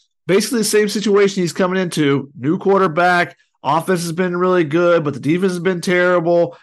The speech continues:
takes over the situation, turns it around, then U S C should be right back in the mix in the, in the college football playoff next year. I really like what I've seen from him,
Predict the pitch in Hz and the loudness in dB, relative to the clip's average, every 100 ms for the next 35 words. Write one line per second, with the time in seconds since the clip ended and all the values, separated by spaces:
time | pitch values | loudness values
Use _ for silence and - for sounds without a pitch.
0 | _ _ - 170 170 190 175 170 165 175 | _ _ -4 -2 0 2 2 0 -2 0
1 | 170 - 160 135 - 180 170 180 151 160 | 0 -2 -6 -8 -2 -2 0 -2 0 2
2 | 170 170 160 _ _ _ - 139 156 165 | 2 0 -2 _ _ _ -10 -2 0 0
3 | 151 185 196 208 196 214 190 175 175 170 | 0 0 0 -2 -4 -2 -2 0 0 0
4 | 170 160 160 165 143 151 147 143 143 139 | -2 -2 -2 -4 -4 -4 -2 -2 -4 -4
5 | 156 147 147 139 131 165 160 160 156 151 | -2 -2 -2 -2 -2 0 2 0 0 -4
6 | - 151 160 143 143 _ _ _ 135 202 | -4 0 0 0 -4 _ _ _ -2 2
7 | 233 233 220 202 170 - 196 208 233 247 | 4 4 2 2 0 0 -2 0 0 0
8 | 240 - | -2 -8